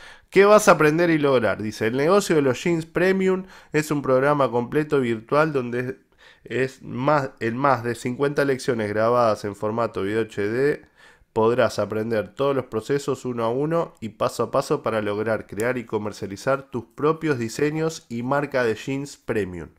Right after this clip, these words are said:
como oportunidad de negocio muy rentable".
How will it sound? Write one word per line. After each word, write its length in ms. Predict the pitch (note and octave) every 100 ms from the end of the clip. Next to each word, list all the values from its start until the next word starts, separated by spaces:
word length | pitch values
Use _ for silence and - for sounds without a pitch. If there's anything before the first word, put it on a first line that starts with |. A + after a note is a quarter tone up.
| - - - -
como 280 | B2+ B2 A#2+
oportunidad 1120 | A#2 A2+ - A#2+ A#2 B2 A#2 B2 D3 F3+ F3
de 120 | B2+
negocio 500 | B2 A#2+ C#3 D3 C#3
muy 300 | B2+ C#3+ D3
rentable". 640 | C3+ B2+ A2+ G2+ F#2 F2